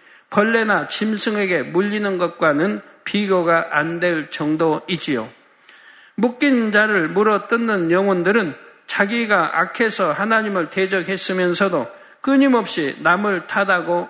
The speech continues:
원망합니다. "저 때문에 내가 아랫 음부에 떨어졌다며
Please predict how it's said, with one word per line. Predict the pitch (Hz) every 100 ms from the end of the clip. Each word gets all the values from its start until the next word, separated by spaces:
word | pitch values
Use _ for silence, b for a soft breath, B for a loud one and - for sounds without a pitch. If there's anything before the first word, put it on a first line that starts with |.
| -
원망합니다. | 160 175 196 185 160 127 127 131 - _ B B B B B -
"저 | - 220
때문에 | 277 262 220 208 208 147 139 170
내가 | 185 185 180 170
아랫 | 165 202 202 185
음부에 | 180 175 170 165
떨어졌다며 | 208 202 185 170 - 175 151 131 147